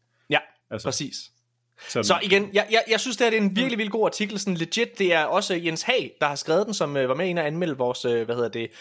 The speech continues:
Speaker 2: Dejlig
Speaker 1: øh,
Speaker 2: fyr.
Speaker 1: Diablo fire. Øh, super fin fyr. Øh, hvad hedder det? Så altså, jeg kan godt lide alt omkring artiklen, og jeg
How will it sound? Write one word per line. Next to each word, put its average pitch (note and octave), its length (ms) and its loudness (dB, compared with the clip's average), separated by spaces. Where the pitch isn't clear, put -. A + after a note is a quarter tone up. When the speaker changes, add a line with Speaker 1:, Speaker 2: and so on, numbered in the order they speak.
Speaker 2:
Dejlig C3 180 2
Speaker 1:
øh, A#2 60 0
Speaker 2:
fyr. G2 60 -6
Speaker 1:
Diablo C#3 320 0
fire. C4 240 0
Øh, C#3+ 240 4
super G3 240 -4
fin D3+ 180 -6
fyr. - 180 -6
Øh, D#3+ 260 6
hvad D#3+ 140 2
hedder D#3 200 4
det? D3 220 0
Så - 180 4
altså, G3 240 -2
jeg G3 140 2
kan G3 100 -6
godt A#3 180 0
lide A3+ 160 -10
alt A#3+ 280 0
omkring F#3 380 0
artiklen, E3 520 -4
og D#3+ 140 4
jeg E3+ 140 4